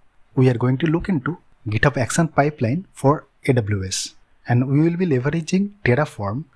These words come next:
to deploy our resources. Now let's understand the high-level architecture. First, we will be having one custom U I where user will be putting some inputs and they will be clicking on submit button.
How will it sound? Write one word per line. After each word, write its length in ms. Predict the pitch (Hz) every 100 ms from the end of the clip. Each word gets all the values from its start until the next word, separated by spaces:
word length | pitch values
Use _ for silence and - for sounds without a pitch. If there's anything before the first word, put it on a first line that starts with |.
| _
to 80 | 147
deploy 340 | 117 - 135
our 120 | 156 156
resources. 580 | 104 98 90 101 - - _ _ _ _ -
Now 100 | 185
let's 260 | 180 190
understand 520 | - 127 117 - 170 170
the 80 |
high-level 400 | 156 117 117 131
architecture. 500 | 127 98 104 - - - - _ _
First, 400 | - 185 185 - -
we 160 | 151 143
will 180 | 139 135
be 120 | 123
having 420 | 110 120 131 143 - -
one 200 | 117 107
custom 500 | 110 - - 135 139
U 240 | 127 127
I 140 | 180 226 - _ _ _
where 260 | - 127 127
user 300 | 131 127 143
will 200 | 135 131
be 120 | 131
putting 320 | 131 135 135
some 180 | 127 131
inputs 500 | 117 123 - 214 - - -
and 200 | 127 110
they 120 | 123
will 160 | 156 185
be 120 | 202
clicking 340 | 202 135 131
on 140 | 123 156
submit 360 | 127 98 95
button. 300 | 95 92 170